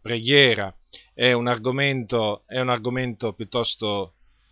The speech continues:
eh, piuttosto vasto, e per cui ho deciso anche in questa sera di proseguire con, eh, con questo, con questo argomento.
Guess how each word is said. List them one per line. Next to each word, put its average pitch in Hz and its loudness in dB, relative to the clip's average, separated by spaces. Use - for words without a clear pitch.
eh, 95 -6
piuttosto 123 -2
vasto, 139 4
e 101 -2
per 156 2
cui 156 4
ho 143 -4
deciso 135 2
anche 131 -2
in 123 -4
questa 160 0
sera 123 4
di 117 -4
proseguire 131 0
con, 107 -4
eh, 98 -6
con 123 -8
questo, 123 0
con 135 -4
questo 143 0
argomento. 120 -2